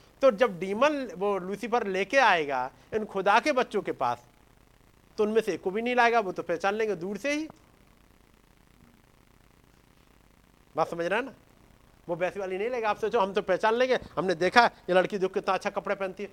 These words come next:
और ये लड़का देखो हर समय हाथ में बाइबल लिए रहता है," यही तो धोखा खाओगे। जो बाइबल के अलावा कोई बात ही नहीं करता, जब देखो भाई ब्रानम, भाई ब्रानम की बातचीत करता रहता है, जरा यही धोखा खा जाओगे।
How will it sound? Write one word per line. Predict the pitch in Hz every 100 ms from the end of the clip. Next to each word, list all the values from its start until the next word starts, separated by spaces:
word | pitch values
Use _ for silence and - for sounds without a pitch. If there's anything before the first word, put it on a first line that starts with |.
| -
और | 180 185
ये |
लड़का | 180 190 196
देखो | 170 175
हर | 220 - 160
समय | 208 175
हाथ | 170
में | 180
बाइबल | 156 160
लिए | 185 185
रहता | 180 175 175
है," | - _
यही | 147
तो | 185
धोखा | 139 131 165
खाओगे। | 185 175 107 _ _ _ _ _ _ _ _ _ _ _ _ _ _ _ _ _ _ _ _ _ _ _ _ _ _ _ _ _ 170
जो |
बाइबल | 170 196 226
के | 226
अलावा | 214 214
कोई | 214 196
बात | 165 170
ही |
नहीं | 226 208
करता, | 202 202 - 160
जब | 220 196
देखो | 202 190
भाई | 202
ब्रानम, | 185 190
भाई | 196 180
ब्रानम | 185 190 202
की | 202
बातचीत | 180 175 190
करता | 196 175 180
रहता | 175 170
है, | 156 - _ _ _ _ _ _ _ _ _ _ _
जरा | 139 139
यही | 143
धोखा | 123 175
खा | 170 196
जाओगे। | 180 165